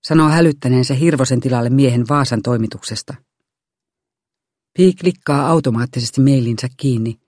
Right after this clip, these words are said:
vaikkei Kaartinen voi nähdä mitään. Pii on saanut Vapun viestin, ja se vahvistaa hänen muistikuvansa Teppo Martinsillasta.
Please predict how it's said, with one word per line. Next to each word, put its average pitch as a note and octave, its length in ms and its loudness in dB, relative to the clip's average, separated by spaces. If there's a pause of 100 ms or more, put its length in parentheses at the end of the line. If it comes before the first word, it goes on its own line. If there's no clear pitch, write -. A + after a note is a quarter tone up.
(600)
vaikkei D3 240 -2
Kaartinen C3+ 520 -2
voi A#2+ 180 -2
nähdä A#2+ 280 -2
mitään. A2 600 -8 (1300)
Pii G3 180 6
on F3+ 80 4
saanut D#3+ 320 -2
Vapun D3 300 0
viestin, C3+ 520 -4 (760)
ja E3 60 -2
se D#3 140 2
vahvistaa C#3+ 500 -2
hänen C3 220 2
muistikuvansa B2+ 640 -2
Teppo C#3 240 -6
Martinsillasta. A2 920 -8